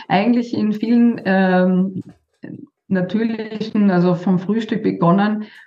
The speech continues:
vom Brot über, ähm, Kekseln, die Wurst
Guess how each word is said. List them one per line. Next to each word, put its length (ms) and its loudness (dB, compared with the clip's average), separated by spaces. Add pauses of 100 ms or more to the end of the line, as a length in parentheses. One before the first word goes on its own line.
(180)
vom 180 0
Brot 540 -2
über, 480 0 (100)
ähm, 680 0 (180)
Kekseln, 640 0 (540)
die 140 2
Wurst 460 -2